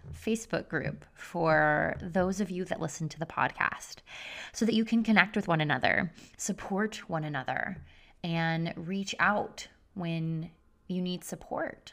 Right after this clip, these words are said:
So many of you D M me and tell me that it's helping, but also so many of you D M me and tell me how so many areas of your life are filled with diet culture and that you hear conversations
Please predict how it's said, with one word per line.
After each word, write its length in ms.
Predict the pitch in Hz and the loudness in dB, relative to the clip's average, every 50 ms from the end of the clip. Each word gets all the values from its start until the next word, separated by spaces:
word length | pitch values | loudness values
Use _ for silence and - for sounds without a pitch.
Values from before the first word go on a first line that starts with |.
| - - | -18 -12
So 400 | - - - - 220 226 254 277 | -10 -6 -4 -2 0 0 0 2
many 300 | 262 269 262 254 240 226 | 2 2 2 2 2 2
of 160 | 208 180 180 | 0 0 -2
you 500 | 190 175 170 156 156 160 156 - 180 160 | -2 -2 0 0 -2 -2 -4 -4 -6 -6
D 200 | - 190 185 185 | -6 -4 0 2
M 240 | 180 180 185 196 185 | 2 2 2 0 -2
me 200 | 165 - - 64 | -2 -4 -6 -6
and 140 | - 175 | -6 -8
tell 220 | 165 - - 170 170 | -6 -2 -2 0 0
me 420 | 170 170 165 165 165 165 160 - - - - - - - - - - - | 0 -2 -2 -2 -2 -4 -6 -8 -12 -16 -16 -14 -12 -14 -14 -12 -4 0
that 140 | 185 185 185 | 0 2 2
it's 200 | 180 - - - | 0 -2 -4 -4
helping, 600 | - - - 214 - - - - - - - - _ - - - - - | -2 -2 -2 0 -2 -2 -4 -4 -6 -8 -10 -12 _ -14 -14 -14 -6 -2
but 100 | - - | 2 4
also 300 | - 208 226 - 262 233 | 6 6 6 4 2 0
so 200 | - - 214 196 | 0 2 2 4
many 300 | 196 202 196 196 190 190 | 4 4 4 4 4 2
of 60 | 180 | 2
you 160 | 175 185 180 | 0 -2 -2
D 180 | 165 180 190 170 | 0 0 0 2
M 140 | 165 170 175 | 2 0 0
me 160 | 175 170 170 | -2 -2 -2
and 100 | 165 170 | -2 -2
tell 200 | - - 156 160 | -4 -2 -2 -2
me 180 | 160 160 156 156 | -2 -2 -2 -4
how 540 | 143 - 160 156 160 156 156 151 151 151 - - - - - _ _ _ _ _ _ _ _ _ _ _ _ _ _ _ _ _ _ _ _ _ _ _ | -2 0 2 4 4 4 4 2 0 -4 -8 -20 -20 -20 -20 _ _ _ _ _ _ _ _ _ _ _ _ _ _ _ _ _ _ _ _ _ _ _
so 380 | - - - - 233 226 214 208 | -4 0 2 4 6 8 8 8
many 300 | 202 202 202 202 202 - | 8 8 6 4 4 4
areas 320 | - 180 180 180 180 165 | 2 4 4 4 4 2
of 80 | 175 160 | 2 2
your 140 | 170 170 160 | 2 2 4
life 420 | 160 160 160 170 175 175 160 - - | 6 6 6 6 6 4 0 -2 -2
are 140 | 170 165 | -2 -2
filled 400 | 151 - - 190 175 175 170 160 | -2 -4 -2 0 0 2 0 0
with 220 | 160 165 156 - - | -2 -4 -4 -4 -6
diet 340 | 180 160 165 165 170 170 - | -6 -4 -2 -2 -2 -2 -4
culture 380 | 170 165 165 165 - 175 165 | -6 -8 -8 -6 -2 0 0
and 120 | 160 165 165 | 0 0 0
that 120 | 160 - | -2 -2
you 100 | 170 170 | -4 -4
hear 380 | 165 - - - 170 170 170 165 | -4 -6 -6 -2 0 0 0 -2
conversations 1120 | - - 175 165 165 165 160 160 - 165 160 165 - - 180 - 185 180 190 - - | -4 -6 -6 -4 -2 -4 -4 -4 -4 -4 -4 -4 -4 -4 -6 -6 -6 -6 -8 -10 -10